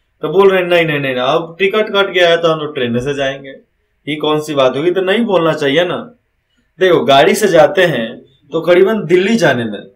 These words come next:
बिहार से दिल्ली जा रहे हैं छपरा से, तो करीबन आपको छह हज़ार का तेल लगेगा, पाँच हज़ार का लगे और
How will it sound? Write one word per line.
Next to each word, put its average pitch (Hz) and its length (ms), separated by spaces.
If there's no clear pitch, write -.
बिहार 127 380
से 139 180
दिल्ली 160 300
जा 160 180
रहे 135 100
हैं 139 60
छपरा 127 360
से, 117 220
तो 156 80
करीबन 190 400
आपको 208 260
छह 208 220
हज़ार 196 200
का 202 120
तेल 147 260
लगेगा, 151 400
पाँच 226 260
हज़ार 156 200
का 123 120
लगे 104 340
और 202 500